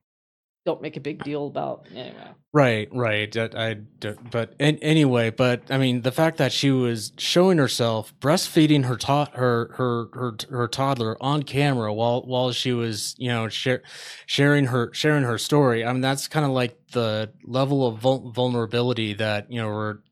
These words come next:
Speaker 2: talking about here. And, like, and you, you, you know, I could tell in the video that they were incredibly awkward,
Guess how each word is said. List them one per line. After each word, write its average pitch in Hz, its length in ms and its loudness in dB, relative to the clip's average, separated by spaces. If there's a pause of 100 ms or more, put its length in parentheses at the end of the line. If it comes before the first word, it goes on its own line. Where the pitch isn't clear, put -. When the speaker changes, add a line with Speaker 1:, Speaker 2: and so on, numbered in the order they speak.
(140)
Speaker 2:
talking 151 260 0
about 107 240 -2
here. 101 320 -6
And, 104 400 -6
like, 117 220 -10 (500)
and 143 240 0
you, 151 180 0
you, 139 220 -4 (140)
you 135 140 -2
know, 131 80 2
I 131 80 0
could 123 220 -2
tell 143 420 2
in 131 180 0
the 123 80 0
video 117 460 0
that 117 360 -2
they 127 100 -4
were 117 140 0
incredibly 131 600 2
awkward, 101 580 -4